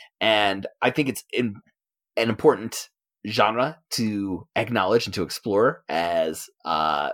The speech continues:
bo-, both in terms of the development of American popular culture, uh, but also just, uh,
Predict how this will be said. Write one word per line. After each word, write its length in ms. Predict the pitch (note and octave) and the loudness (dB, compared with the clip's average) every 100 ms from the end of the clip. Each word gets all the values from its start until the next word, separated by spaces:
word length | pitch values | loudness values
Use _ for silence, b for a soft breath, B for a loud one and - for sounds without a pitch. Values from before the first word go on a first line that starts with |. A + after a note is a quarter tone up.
| - | 0
bo-, 260 | A#2+ G#2+ - | 2 2 4
both 220 | C3 B2+ | 2 4
in 120 | G#2+ | 0
terms 300 | - C3 A2+ | 0 0 0
of 380 | - F#2 F#2+ F#2+ B B - | -2 2 2 0 B B -6
the 60 | |
development 420 | A#2+ A2+ A#2 C3+ | -2 2 4 4
of 80 | C#3 | 0
American 280 | C3 C3 C#3 | 2 2 2
popular 260 | C3+ C3+ C3 | 0 0 2
culture, 460 | D3+ D3+ G3+ G3 B B B - | 2 2 2 0 B B B -2
uh, 440 | G#2+ G2+ F#2 F#2 - | 2 4 4 2 0
but 100 | - | -2
also 240 | D#3+ C3+ | 0 0
just, 420 | A#2+ A#2 - - - b b - | 0 -2 -2 -8 -16 b b -4
uh, 520 | F2 E2+ E2+ E2+ | 0 2 4 2